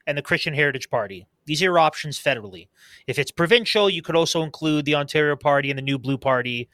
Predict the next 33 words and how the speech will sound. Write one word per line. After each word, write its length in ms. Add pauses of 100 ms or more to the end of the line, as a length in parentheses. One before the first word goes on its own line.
(260)
if 140
you're 100
Ontario 600
as 120
well, 380 (180)
if 80
you're 80
in 60
Alberta, 440
there's 180
a 40
Wild 280
Rose 260
Party. 360
So 300 (520)
federally, 480
that's 200
who 100
we're 80
talking 400
about. 280 (400)
So 160
when 140
it 80
comes 260
time 300
to 100
vote 340
for 140
your 240
M 140
P 200
P 360